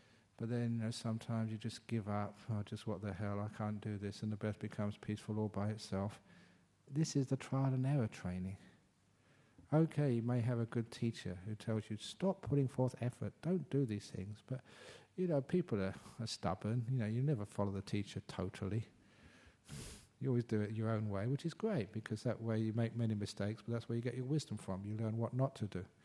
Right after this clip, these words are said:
The wisdom of the wrong path is very important later on in life.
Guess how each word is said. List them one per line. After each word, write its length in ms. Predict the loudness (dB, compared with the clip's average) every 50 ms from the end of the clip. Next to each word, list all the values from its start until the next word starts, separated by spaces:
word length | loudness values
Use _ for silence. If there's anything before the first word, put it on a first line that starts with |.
| -20 -20 -20 -20 -20 -20 -20 -20 -20 -20 -20 _ _ 0
The 80 | 2
wisdom 380 | 4 4 4 4 2 2 2 2
of 100 | 2 2
the 80 | 2 0
wrong 280 | 2 2 2 0 0
path 380 | -2 -4 -4 -4 -4 -6 -8 -8
is 100 | -10 -6
very 200 | -4 -4 -2 -2
important 500 | -4 -4 -2 -2 -2 -2 -2 -6 -6 -6
later 280 | -6 -8 -8 -8 -6
on 100 | -6 -6
in 100 | -6 -6
life. 320 | -6 -6 -6 -8 -10 -14